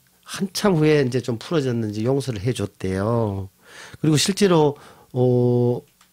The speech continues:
어, 서스무하고 같이 이렇게 서로 주고받은 편지가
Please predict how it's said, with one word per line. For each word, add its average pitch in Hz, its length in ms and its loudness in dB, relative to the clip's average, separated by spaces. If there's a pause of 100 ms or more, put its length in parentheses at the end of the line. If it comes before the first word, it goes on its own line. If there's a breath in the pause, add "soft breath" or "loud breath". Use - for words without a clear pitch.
(200)
어, 113 240 -2
서스무하고 135 640 2
같이 110 640 -2 (180)
이렇게 104 360 -6
서로 107 320 -2
주고받은 113 540 -2
편지가 120 580 -4